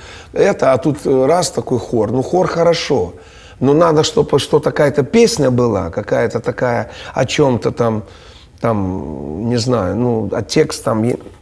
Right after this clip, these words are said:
ну, неважно о чем, но евангелизационный текст должен быть. И, ну, как ты говоришь, саунд, звук, формат поменял. Господь, когда, м,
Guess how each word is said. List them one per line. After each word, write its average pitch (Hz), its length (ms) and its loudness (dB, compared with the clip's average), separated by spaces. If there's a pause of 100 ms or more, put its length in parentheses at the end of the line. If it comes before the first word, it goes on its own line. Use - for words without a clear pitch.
(280)
ну, 202 320 2
неважно 165 560 4
о 147 60 4
чем, 220 340 4
но 147 240 2 (340)
евангелизационный 165 1300 4
текст 123 340 0
должен 107 360 -2
быть. 101 300 -4
И, 127 320 0 (540)
ну, 139 220 2
как 135 200 0
ты 147 80 0
говоришь, 139 260 2
саунд, 139 460 2
звук, 135 400 2
формат 135 580 0
поменял. 127 600 0 (400)
Господь, 127 400 0
когда, 127 420 0 (720)
м, 120 640 -10